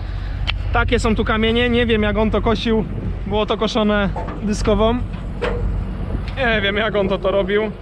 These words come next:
Jak to się udało skosić. No masakra, kamienie są tu dość spore.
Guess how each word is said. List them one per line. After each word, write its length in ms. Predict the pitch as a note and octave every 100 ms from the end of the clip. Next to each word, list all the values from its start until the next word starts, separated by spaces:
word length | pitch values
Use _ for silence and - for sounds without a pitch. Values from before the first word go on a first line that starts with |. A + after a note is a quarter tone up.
| - - - -
Jak 160 | G#3+ G3+
to 100 | G#3
się 160 | A3 G3+
udało 280 | G3+ G3
skosić. 480 | F3+ G#3 F#3 - - - - - - - - -
No 60 | G3+
masakra, 480 | A#3 F#3 G3+ G3
kamienie 360 | F#3 G3+ G3+ G3
są 180 | G3+ F3+
tu 80 | F3+
dość 200 | F3+ -
spore. 400 | F3+ E3 F#3+